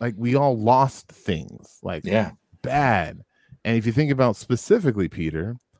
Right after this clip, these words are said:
Speaker 1: think out of everyone, like, he's lost a lot and recently. And to lose his mom, to lose, uh, you know, to, to get his dad and then lose him, and then Yondu,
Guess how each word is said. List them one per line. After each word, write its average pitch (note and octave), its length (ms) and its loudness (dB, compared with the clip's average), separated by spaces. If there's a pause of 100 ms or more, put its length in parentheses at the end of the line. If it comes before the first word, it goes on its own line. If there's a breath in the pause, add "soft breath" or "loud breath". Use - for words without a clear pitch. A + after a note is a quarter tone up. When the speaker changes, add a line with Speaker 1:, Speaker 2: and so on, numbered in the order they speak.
(300)
Speaker 1:
think B2+ 180 -2
out F2 140 2
of D2+ 120 -4
everyone, G2 600 0
like, E2+ 160 -2
he's G2+ 340 -2
lost G2 440 0
a G2+ 40 2
lot F#2+ 500 2 (460)
and C3+ 340 0
recently. F2 640 0 (640)
And G#2+ 480 2 (120)
to A#2 120 0
lose A2 220 4
his G2+ 140 -4
mom, F#2+ 500 0
to G#2 140 0
lose, F2 560 -2
uh, D#2 560 -4
you F2 80 -10
know, D#2+ 220 -8
to, - 200 -8
to - 80 -10
get F2+ 300 -2
his F#2 220 -4
dad F2+ 340 4
and E2+ 80 -4
then F2+ 180 -2
lose F#2 260 -4
him, F2+ 240 -4
and E2+ 100 -6
then E2 160 -6
Yondu, F2+ 680 -2